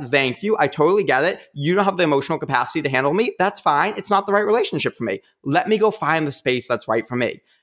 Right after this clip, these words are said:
The essence isn't wrong. The container is, right? And when we begin to understand that, we start realizing, "Oh, I'm right as I am." Every desire,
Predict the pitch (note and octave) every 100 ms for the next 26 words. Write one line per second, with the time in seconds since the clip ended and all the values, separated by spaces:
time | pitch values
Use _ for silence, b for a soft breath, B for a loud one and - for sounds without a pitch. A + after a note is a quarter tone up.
0 | _ D3 F3 - D3 D#3 - G#3 G3 E3
1 | D3+ F3 C3 A#2+ B2 B2+ A#2 A#2+ A2 A#2
2 | A2 G#2 A#1+ - - D3 F3 - B B
3 | F#3+ G3+ A3 G#3+ F3+ F3+ G#3+ A#3 F#3 E3
4 | - G3 G3 D3 C#3 E3+ F3 F3+ E3+ -
5 | G#3 B3+ G3+ G2 - _ _ D#3 A3 A3+
6 | G#3+ F#3+ D#3+ F3+ F#3+ C#3 A#2 B B F3+
7 | E3+ E3 C3 G#2+ A2 A#2+ E3+ G#3